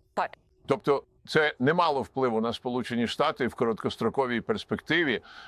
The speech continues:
Speaker 2: але він дійшов висновку, і я вважаю, що це було правильно, що якщо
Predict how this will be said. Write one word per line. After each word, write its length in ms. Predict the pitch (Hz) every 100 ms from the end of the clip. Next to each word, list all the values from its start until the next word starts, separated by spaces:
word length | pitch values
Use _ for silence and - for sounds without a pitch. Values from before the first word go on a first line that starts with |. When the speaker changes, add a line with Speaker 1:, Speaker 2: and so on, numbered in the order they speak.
| -
Speaker 2:
але 420 | 110 123 139 147
він 380 | 107 143 147 135
дійшов 440 | 107 120 - 143 110
висновку, 840 | 98 147 170 120 101 - 95 92
і 120 | 110
я 160 | 107 123
вважаю, 500 | 104 113 101 131 123
що 160 | - 113
це 180 | -
було 260 | 123 120 117
правильно, 580 | - 156 143 107 95 98
що 200 | - 110
якщо 440 | 104 - 143 127